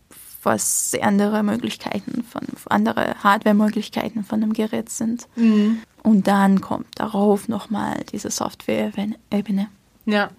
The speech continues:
Speaker 2: es ist schon so, dass uns diese Frage, ne, gerade nach dem Zusammenhang von Hardware und Software und Hardware und Klang oder sowas in der Art, hm, dass uns diese Frage immer wieder, ähm, beschäftigt und immer wieder begegnet. Und ich würd sagen,
Speaker 1: Mhm.
Speaker 2: dass jetzt eben diese spezielle,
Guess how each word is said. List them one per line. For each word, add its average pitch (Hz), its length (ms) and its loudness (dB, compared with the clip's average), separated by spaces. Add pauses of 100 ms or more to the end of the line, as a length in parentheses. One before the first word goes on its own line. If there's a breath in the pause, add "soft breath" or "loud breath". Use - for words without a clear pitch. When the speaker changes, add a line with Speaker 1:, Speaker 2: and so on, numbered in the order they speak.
(340)
Speaker 2:
es - 200 -4
ist 185 60 -4
schon 214 180 6
so, 208 80 6
dass 185 140 4
uns 180 160 0
diese 214 260 4
Frage, 220 560 2
ne, 214 320 0
gerade 175 260 2
nach 165 160 0
dem 165 320 -4
Zusammenhang 214 760 2
von 196 360 0 (380 loud breath)
Hardware 165 460 2
und 160 120 -4
Software 165 460 0
und 165 160 -4
Hardware 147 320 -2
und 165 100 -10
Klang 202 340 2
oder 180 180 2
sowas 170 260 -2
in 175 80 -2
der 170 100 -2
Art, 175 280 -2 (500)
hm, 160 260 -4 (600 loud breath)
dass 190 220 2
uns 156 120 -4
diese 170 180 -2
Frage 175 320 2
immer 175 420 2
wieder, 180 600 4
ähm, 175 540 0 (360)
beschäftigt 190 640 2
und 208 80 2
immer 175 200 4
wieder 165 160 4
begegnet. 175 540 0
Und 185 180 0
ich 175 180 -8
würd 180 160 -4
sagen, 170 240 4
Speaker 1:
Mhm. 160 80 -2
Speaker 2:
dass 147 240 -6
jetzt 185 360 2
eben 190 260 4
diese 180 220 0
spezielle, 175 600 0